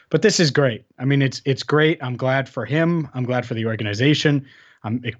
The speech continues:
certainly excited for every single Bengals fan out there, including the, the millions and millions of Locked On Bengals listeners. And, uh, yeah, great, great news. Couldn't have asked for better news in the middle of the week before O T As.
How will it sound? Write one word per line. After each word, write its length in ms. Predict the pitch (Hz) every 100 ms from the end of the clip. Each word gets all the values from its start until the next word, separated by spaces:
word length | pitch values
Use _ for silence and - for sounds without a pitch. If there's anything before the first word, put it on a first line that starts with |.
| -
certainly 400 | - 165 151 139
excited 540 | - - 143 143 135 _ _ _ _
for 240 | 131 127
every 280 | 147 151 151
single 340 | - 156 139
Bengals 460 | 110 139 147 143 135
fan 240 | 151 139
out 220 | 127 131 131
there, 140 | 135
including 540 | 131 - 143 139 135
the, 340 | 120 127 123 120 - - -
the 140 | 131
millions 500 | 135 151 156 147 127
and 160 | 123 135
millions 400 | 151 151 147 127
of 100 | 110
Locked 300 | 135 139 139
On 160 | 123
Bengals 460 | 113 143 165 139 -
listeners. 580 | 120 - 123 127 139 139
And, 340 | 139 147 131
uh, 140 | 147 143
yeah, 360 | 151 170 - _ _ _
great, 260 | - 151 170
great 240 | 151 156
news. 400 | 143 143 143 127 - _ _ -
Couldn't 160 | 185
have 100 | 180
asked 220 | 147 147 -
for 80 |
better 240 | 131 135 131
news 240 | 127 123
in 120 | 120
the 60 | 117
middle 200 | 123 123
of 80 | 117
the 80 | 113
week 240 | 120 120
before 320 | 113 127 110
O 60 | 107
T 220 | - 104
As. 280 | 98 92 -